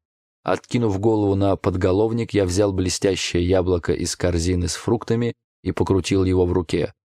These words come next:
"А ты опоздала! В этом вся суть ситуации!" "Я приехала, как только смогла". Теперь ее потрясение сменилось злостью. Ее холодные, как мрамор, глаза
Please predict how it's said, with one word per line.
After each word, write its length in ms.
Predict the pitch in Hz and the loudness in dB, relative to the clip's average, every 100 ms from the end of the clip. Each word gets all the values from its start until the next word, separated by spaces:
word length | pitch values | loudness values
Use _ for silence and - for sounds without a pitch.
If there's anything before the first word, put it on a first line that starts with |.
| - | -4
"А 160 | 104 101 - | -2 -2 0
ты 340 | 151 185 113 - | 0 2 -2 -2
опоздала! 960 | 92 - 131 127 120 151 127 87 58 - | -4 0 0 -2 -2 0 2 0 -4 -4
В 140 | 85 | 0
этом 260 | 107 117 113 | 2 0 -2
вся 220 | - 127 | 0 -2
суть 280 | - 139 113 | 0 -4 -2
ситуации!" 720 | 127 131 131 113 - 80 - _ _ _ _ _ | -2 2 2 0 -2 -6 -8 _ _ _ _ _
"Я 220 | - 101 | -2 0
приехала, 560 | - 107 107 110 120 117 | 0 0 0 0 0 -2
как 200 | 120 - | -4 -4
только 280 | 95 87 - | -4 -2 -4
смогла". 440 | - 107 127 117 _ _ _ _ _ _ _ _ - | -4 -4 -4 -6 _ _ _ _ _ _ _ _ -4
Теперь 340 | 95 101 104 | 0 2 2
ее 380 | 95 95 98 92 | 2 2 2 2
потрясение 800 | 90 82 92 - 107 104 104 101 | -2 -2 -2 0 0 0 0 0
сменилось 640 | - 95 92 95 92 - - | 0 0 2 2 2 0 -2
злостью. 800 | 90 98 107 82 - - - - | 0 2 2 0 -4 -8 -10 -12
Ее 340 | - 107 87 95 | -8 0 2 2
холодные, 600 | - 98 104 95 98 95 | 2 2 2 0 -2 0
как 220 | 98 - | -2 0
мрамор, 440 | 90 95 95 92 | 0 2 2 -2
глаза 640 | 90 92 87 95 98 104 | -2 -2 -2 0 0 0